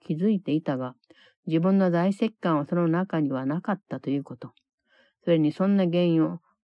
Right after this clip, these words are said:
どのようにであれ自分で要請した覚えもない。このようにしてすべての錯覚は生じたのである。そうした錯覚を作った本人は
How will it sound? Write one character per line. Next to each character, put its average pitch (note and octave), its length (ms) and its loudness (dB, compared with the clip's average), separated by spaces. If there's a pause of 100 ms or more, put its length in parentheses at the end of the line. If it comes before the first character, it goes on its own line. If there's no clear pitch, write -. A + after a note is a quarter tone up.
ど E3 100 2
の G3+ 120 2
よ A3 180 2
う G#3 60 2
に G3+ 120 4
で F3+ 140 2
あ D3+ 140 -2
れ C3+ 180 -6
自 D3+ 160 -4
分 F3 260 2
で D#3+ 220 -2
要 F3 240 2
請 F3+ 240 -2
し - 100 -12
た D3 140 -6
覚 D3 280 -2
え C#3+ 80 -2
も B2+ 140 -2
な C3 160 -6
い。 A2 80 -16 (840)
こ F#3+ 120 2
の G3+ 60 4
よ G3+ 140 4
う F3+ 60 4
に E3 100 2
し - 60 -6
て D#3 120 0
す - 140 -4
べ A3+ 140 0
て F3+ 120 -2
の D3 100 0
錯 D3 180 -8 (100)
覚 D#3 240 -6
は C#3+ 100 -4
生 D#3+ 260 0
じ D3+ 140 -2
た C#3+ 140 -6
の C3+ 120 -6
で B2+ 120 -10
あ C#3 140 -8
る。 A#2+ 60 -20 (800)
そ F#3 140 -2
う F3+ 80 2
し - 20 -20
た F3 80 -4
錯 D#3+ 220 -6 (100)
覚 G3+ 260 -2
を F3 80 0
作 - 240 -8
っ - 20 -6 (180)
た - 240 -12 (120)
本 G3 280 2
人 C#3 240 0
は B2+ 160 -10